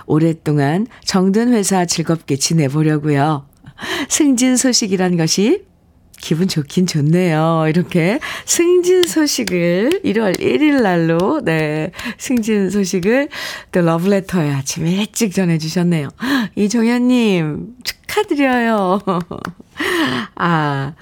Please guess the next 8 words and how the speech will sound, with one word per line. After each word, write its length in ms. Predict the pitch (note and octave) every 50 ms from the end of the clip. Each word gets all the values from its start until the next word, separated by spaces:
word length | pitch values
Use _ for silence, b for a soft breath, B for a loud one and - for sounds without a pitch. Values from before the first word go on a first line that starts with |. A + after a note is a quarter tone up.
| b b
새해 400 | b - - - C4+ C4 A#3+ G3+ G3+ -
딱 300 | - F2+ - - A3+ G#3
맞으시면서 1040 | F3+ D3 D#3 E3 F3+ E3+ - E3+ E3 D3+ D3 C#3+ - D#3 D#3 F3 G#3+ C#4 E4 - _ - - - - -
아주 220 | C3+ C#3+ C#3 C#3+
좋은 360 | - - D#3+ D3+ D#3 E3 D#3+
일로 120 | D3 C3 B2
시작을 460 | - - - - F#3+ E3 C#3 C#3+ D3
하시는군요. 540 | D#3 D#3+ - G3 F3+ E3 C#3 C3 - -